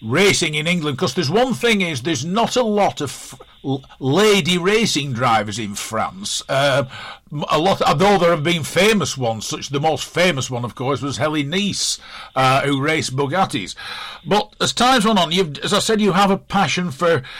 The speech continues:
classic Lotus. I mean, where did the passion for the Lotus come about?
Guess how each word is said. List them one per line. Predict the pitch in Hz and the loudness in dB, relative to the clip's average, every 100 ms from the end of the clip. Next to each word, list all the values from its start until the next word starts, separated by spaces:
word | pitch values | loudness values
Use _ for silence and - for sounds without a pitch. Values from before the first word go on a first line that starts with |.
| - - - | -16 -16 -4
classic | 196 196 - 170 - | 2 2 2 -2 -2
Lotus. | 165 214 226 - 95 - | 0 4 4 2 -4 -4
I | - | -2
mean, | 170 185 185 | -2 -2 0
where | 214 226 | 2 4
did | 220 185 | 2 2
the | 214 185 - | 0 0 0
passion | 202 - 190 | 0 0 -2
for | 160 185 | -4 -2
the | 185 | 0
Lotus | 185 214 202 165 127 | 2 2 2 0 -4
come | - 98 | -4 -6
about? | 85 73 67 - | -6 -8 -8 -8